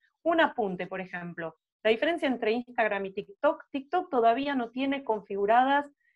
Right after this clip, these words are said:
bien configuradas, eh, los sistemas de accesibilidad, o sea, eh, no es una tecnología completamente accesible, no responde a los estándares de accesibilidad, eh, y además los servers están en China,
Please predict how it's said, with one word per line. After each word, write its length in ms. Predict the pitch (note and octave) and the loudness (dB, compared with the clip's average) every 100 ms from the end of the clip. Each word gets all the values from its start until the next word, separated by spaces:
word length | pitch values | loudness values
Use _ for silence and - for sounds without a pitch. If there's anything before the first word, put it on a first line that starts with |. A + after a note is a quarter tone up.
| _ _ | _ _
bien 280 | F#3+ C#4 D4+ | -2 0 0
configuradas, 760 | C4+ A#3 G#3+ B3 C4+ C#4 C4+ _ | -2 0 2 2 2 0 -2 _
eh, 220 | G#3+ G#3 G3 | -6 -6 -4
los 140 | G3+ | -6
sistemas 280 | G3+ A#3+ B3 | -6 -4 -2
de 80 | A3 | -2
accesibilidad, 800 | G#3+ - - F#3 F#3+ F#3+ F#3+ F#3 | -4 -12 -14 -12 -6 -4 -2 -2
o 40 | |
sea, 240 | F3+ G3 F#3+ _ _ | -2 -6 -6 _ _
eh, 220 | G3+ G3+ | -2 0
no 220 | G#3+ C4 | 2 2
es 260 | C#4+ D#4 - | 4 2 -2
una 160 | B3+ A3 | -4 -2
tecnología 580 | A3 A3 G#3+ - C4+ | -2 -2 -4 -2 -4
completamente 640 | C4 A#3 A3 A3+ A3 A3+ A3 | 0 0 0 -2 -2 -2 -2
accesible, 840 | G3+ - F#3+ G3 F#3+ F3 E3+ E3 | -4 -10 -12 -12 -14 -12 -12 -12
no 120 | F#3+ | -8
responde 520 | G3+ A3 A3 B3+ G#3+ F#3+ | -6 -6 -2 -2 -2 -4
a 40 | |
los 160 | F3 F#3 | -6 -12
estándares 480 | F3+ G3 F#3+ F#3 F#3 | -10 -8 -6 -6 -6
de 80 | |
accesibilidad, 840 | F#3 - _ _ F#3 G3+ A#3 D4 D#4+ - _ _ _ _ _ _ | -10 -12 _ _ -12 -8 0 2 2 -2 _ _ _ _ _ _
eh, 540 | A3+ G#3 G#3 G3+ G3 G#3 | 4 6 6 6 4 2
y 160 | C4 | 4
además 460 | D4 D4 C#4 D#4 D#4 | 6 6 4 2 0
los 220 | B3+ A#3+ | -4 -4
servers 280 | - C#4 C#4 | -2 0 -2
están 300 | A3 - G#3 | -4 -6 -4
en 120 | G3+ | -4
China, 460 | G3+ - F3+ E3+ E3 | -10 -14 -14 -12 -14